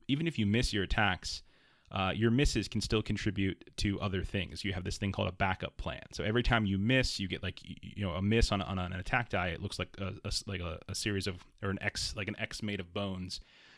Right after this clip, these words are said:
You add that, uh, to a spot on your, on your player mat that builds up your backup plan, which can, over the seri-, o-, over the, the course of a, of a combat, you can then use those, those misses to then power up some other special kind of attack or an ability. In my case, I could,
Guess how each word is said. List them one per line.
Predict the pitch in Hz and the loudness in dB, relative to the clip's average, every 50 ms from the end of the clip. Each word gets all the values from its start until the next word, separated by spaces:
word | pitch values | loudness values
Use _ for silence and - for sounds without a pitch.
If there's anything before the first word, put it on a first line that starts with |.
| - - | -6 -4
You | 110 107 - - | -4 -4 -2 -2
add | 104 110 113 110 | -2 0 0 0
that, | 101 104 95 92 - - _ _ _ _ _ _ _ - | 2 2 2 2 0 -2 _ _ _ _ _ _ _ -2
uh, | 92 90 85 | 0 0 2
to | - - 107 | 4 2 2
a | |
spot | - - - 120 113 107 - - | 2 2 2 4 4 4 4 2
on | 110 107 98 95 | 0 0 2 2
your, | 95 95 95 95 98 92 - - - - | 2 0 0 0 -2 -4 -8 -14 -8 -4
on | 113 | -2
your | 104 101 | -2 0
player | - - 196 214 196 123 | 0 0 2 2 2 2
mat | 101 95 92 87 - - | 2 0 -2 -2 -4 -4
that | 107 95 98 | -4 -4 0
builds | 92 107 107 110 104 95 - - | 2 2 2 2 0 -2 -4 -4
up | 110 113 107 95 - - - - _ _ _ _ _ _ | -2 -2 -2 -2 -2 -4 -6 -6 _ _ _ _ _ _
your | - 107 107 | -4 -2 0
backup | - 101 101 101 - 95 90 - | 2 2 2 2 0 -2 -2 -2
plan, | - 95 87 85 85 87 | -2 -2 -2 -2 -2 -2
which | 92 101 - - | 0 0 0 2
can, | - 110 104 98 98 92 - | 2 2 2 2 0 -2 -2
over | - 110 113 104 107 | -2 -2 -2 0 -2
the | 95 | -2
seri-, | 101 - - 117 110 107 101 - | -2 -2 0 0 0 0 -2 -2
o-, | 107 110 101 - | -4 -4 -2 -2
over | 117 110 110 110 | -2 0 0 2
the, | 98 98 92 - | 2 2 0 -2
the | - 104 | -6 0
course | - - 110 107 - | 2 2 2 2 0
of | 104 90 | -2 -2
a, | 92 | -2
of | 90 - 95 | -4 -4 -6
a | 95 | -6
combat, | - - 139 151 156 131 101 90 90 87 - | -4 -2 0 2 2 2 2 2 2 0 0
you | 95 104 98 | -2 -4 -2
can | - 107 101 98 | 0 0 0 2
then | 95 101 104 101 | 2 2 0 0
use | 95 87 90 101 113 120 120 107 - | -2 -2 -2 -2 0 0 -2 -2 -2
those, | - 101 95 92 92 90 85 - - - - _ _ _ _ - - | -4 -4 -4 -2 -4 -4 -6 -6 -8 -10 -14 _ _ _ _ -6 -2
those | 110 104 90 98 | 0 0 2 2
misses | 107 123 139 135 - 107 95 90 - | 2 2 2 0 0 -2 -2 -2 -2
to | - 107 | -4 -2
then | 92 98 95 92 95 98 - - | 0 0 0 0 -2 -4 2 2
power | - - 113 107 107 104 - | 4 4 6 4 4 4 2
up | - 101 98 - | 0 -4 -4 -2
some | - - 107 101 | -2 0 0 0
other | - - 98 98 92 | -2 -2 -4 -4 -2
special | 90 - - - 101 - - 92 | -2 -2 0 0 0 0 -2 -2
kind | - - 95 | -4 -4 -4
of | 90 87 | -2 -4
attack | 87 - - - 123 120 113 - | -2 0 0 2 2 0 0 -2
or | 98 92 | -4 -4
an | 87 90 | -4 -4
ability. | 85 - 113 110 101 - - - | -4 -4 -2 -2 -4 -6 -8 -8
In | - 92 | -6 -4
my | 92 92 | -4 -4
case, | 90 - - 104 98 92 - | -4 -2 0 0 0 0 0
I | 95 90 | -2 -4
could, | - - 107 101 92 90 | 0 0 2 2 2 0